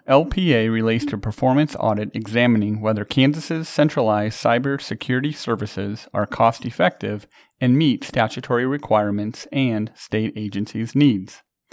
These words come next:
I'm with Andy Brienzo, Principal Auditor at Legislative Post Audit, who supervised this audit. Also joining us is Sam Dadds, one of the audit team members.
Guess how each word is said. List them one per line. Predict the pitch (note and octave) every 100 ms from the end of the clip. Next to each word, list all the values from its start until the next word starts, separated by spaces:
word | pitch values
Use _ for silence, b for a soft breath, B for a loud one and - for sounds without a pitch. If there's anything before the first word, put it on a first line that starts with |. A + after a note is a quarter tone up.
| b b b b -
I'm | C#3+ C#3+
with | B2+ -
Andy | D3 F#3 G3
Brienzo, | F3+ C#3 A#2+ A#2 A#2
Principal | - C#3+ C#3+ E3
Auditor | C#3 A#2+ B2 A#2 A2+
at | -
Legislative | A2+ B2+ - A#2 A#2+ -
Post | A#2 A#2+ -
Audit, | G2+ A2+ G#2+ A2
who | - G#2+
supervised | - G3 F3+ A#2+ G#2 G#2
this | G2 - -
audit. | G#2+ A2 C3+ - -
Also | C#3+ - F3
joining | C3 B2 A#2+
us | A#2+ C#3
is | - A#2+
Sam | - A#2+ C#3+
Dadds, | B2 A2+ A2+ -
one | A2+
of | A#2
the | B2
audit | - G#2+ A2 -
team | G3
members. | F3 G2+ G#2+ A2+